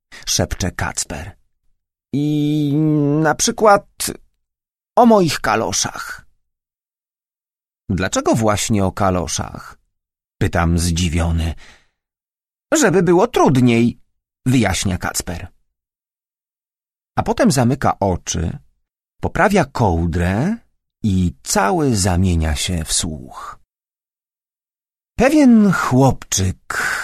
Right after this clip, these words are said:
o imieniu Kacper, zaczynam opowieść, miał kalosze, które bardzo, ale to bardzo chciały być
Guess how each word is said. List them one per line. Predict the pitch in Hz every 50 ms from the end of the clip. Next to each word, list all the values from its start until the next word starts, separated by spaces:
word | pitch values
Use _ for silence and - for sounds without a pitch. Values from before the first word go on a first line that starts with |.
| - - - - - -
o | 131
imieniu | 127 - 101 113 160 175 143 110
Kacper, | - - - 90 87 - - - - - 87 85 87 92 98 110 127 - - _ _ _ _ _ _ _ _ _ _ -
zaczynam | 104 92 92 87 - 101 87 78 80 90
opowieść, | - - - - 87 80 78 90 80 73 - - - - - - - - - - _ _ _ _ _ _ _ _ _ _ _ _ - -
miał | 82 85 82 85 87 104 156 220 262 269 269 262 240 226 - -
kalosze, | - 202 180 170 170 196 202 170 123 92 - - - 107 95 95 95 92 92 95 92
które | - - 113 131 127
bardzo, | 107 98 151 156 151 139 120 113 95 90 87 104 101 101 107 110 117 120 127 131 139 151 135 117 95 98
ale | 117 147 160
to | 160 - 170
bardzo | 131 104 113 135 143 165 190 208 175 156 175 156
chciały | 120 - - - 165 170 185 196 190 196 185
być | 151 135 120 180 190 175 180 - - - - - -